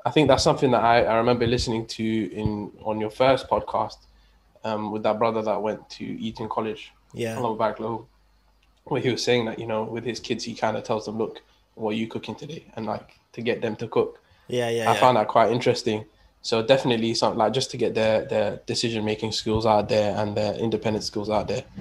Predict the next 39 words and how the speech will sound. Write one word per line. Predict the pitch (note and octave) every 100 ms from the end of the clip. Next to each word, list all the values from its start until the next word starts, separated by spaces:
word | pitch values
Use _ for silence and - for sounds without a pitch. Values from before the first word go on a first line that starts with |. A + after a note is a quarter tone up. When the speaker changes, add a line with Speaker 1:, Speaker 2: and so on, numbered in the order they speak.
| - - - _ _ -
Speaker 1:
um, | A2 A2 G#2+ G#2+ -
and | A2+ A2+
to |
build | A2 A#2+ A2
on | G#2+
those | G#2+ G#2
things. | - G#2+ -
So | G#2+
yeah, | A2
definitely | G#2+ B2+ A#2+ A2+
something | - A2 G#2+
like | G#2+ -
that. | F#2
And | A#2+
I | C3+
don't | G3
know |
if | D#3
you've | C3
seen | - E3 C3+
these, | B2 A#2+ - - - - - -
um, | A2+ A2+ A2+ A#2 A2+
these, | A#2+ A2+ A2+
um, | A#2 A2 A2 - -
Instagram | B2 - A#2+ A#2+ A2+ A2
or, | G2 G#2+ A2 A2 G#2+
or | G#2 G#2+ A2 G#2+ G#2+
YouTube | A#2 B2 B2 A2+ A2
videos | A#2+ A#2 A2 G#2 G#2 -
of | A#2 A2
this, | A#2
like, | A#2+ G#2+ - -
little | B2 B2 B2
ch-, | - _
chubby | - C3 B2
kid | A2 - A#2 - - _ _ _ -
that's, | A2+ -
like, | F#2
cooking. | - D3 D#3+ F3